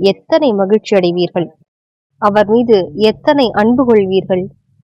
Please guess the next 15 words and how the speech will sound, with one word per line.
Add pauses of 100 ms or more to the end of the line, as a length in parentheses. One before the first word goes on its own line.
(560)
ஆனால்
இங்கோ (300)
சுயம்
பகவான்
வந்திருக்கிறார். (920)
"குழந்தைகளே, (520)
எனது (100)
அனைத்தும்
உங்களுடையது"
என்கிறார். (760)
"நானே (100)
சுயம்
உங்களுடையவனாவேன்"
என்கிறார். (880)
"எனது